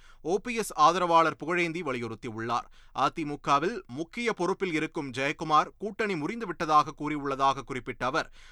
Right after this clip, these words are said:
அந்த ஸ்டேட்மெண்ட்டிற்கு எதிராக அமைதியாக இருக்க எடப்பாடி பழனிசாமி கூறியதாக தெரிவித்துள்ளார். இதில் ஏன் எடப்பாடி பழனிசாமி அமைதியாக இருக்கிறார் என்று கேள்வி எழுப்பிய அவர், பா ஜ கவுடன் கூட்டணி இல்லை என்பதை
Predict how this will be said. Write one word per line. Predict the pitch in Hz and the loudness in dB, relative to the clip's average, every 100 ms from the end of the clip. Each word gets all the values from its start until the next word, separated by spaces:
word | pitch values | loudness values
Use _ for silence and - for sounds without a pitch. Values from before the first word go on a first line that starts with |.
| - | 0
அந்த | 185 214 202 | 2 2 -2
ஸ்டேட்மெண்ட்டிற்கு | - 220 - 240 220 190 202 | -2 -4 -4 -4 -2 -2 -2
எதிராக | 160 165 160 156 180 | 0 4 4 4 2
அமைதியாக | 165 147 175 185 175 196 | 2 0 0 6 6 4
இருக்க | 139 147 - 123 - - - | -4 -6 -4 -6 -6 -12 -2
எடப்பாடி | 151 233 262 240 220 | 0 2 4 2 2
பழனிசாமி | 180 185 180 190 165 151 | 0 0 -2 -2 -2 -2
கூறியதாக | 175 196 170 143 135 | -4 -2 2 2 2
தெரிவித்துள்ளார். | 180 143 113 110 117 123 127 - - - - | -2 -6 -6 -8 -6 -4 -4 -6 -20 -20 -12
இதில் | 131 143 135 135 | -8 -6 -4 -2
ஏன் | 196 220 | -2 0
எடப்பாடி | 156 175 202 190 180 | -2 0 0 0 0
பழனிசாமி | 156 165 156 175 160 143 | -2 -2 -4 -2 -2 -4
அமைதியாக | 143 160 170 185 | -4 2 4 4
இருக்கிறார் | 202 160 - 185 202 | 2 -4 0 2 2
என்று | 208 160 147 | 0 -4 -2
கேள்வி | 165 170 | -2 -2
எழுப்பிய | 147 135 135 | -2 -4 -2
அவர், | 135 127 - - - | 0 -2 -4 -20 -2
பா | 135 165 | 6 6
ஜ | 190 202 | 6 -2
கவுடன் | 208 196 185 233 | -2 0 0 -2
கூட்டணி | 208 214 220 202 147 | -6 -6 -4 -2 -2
இல்லை | 180 233 | -2 -2
என்பதை | 233 190 175 | -2 -2 0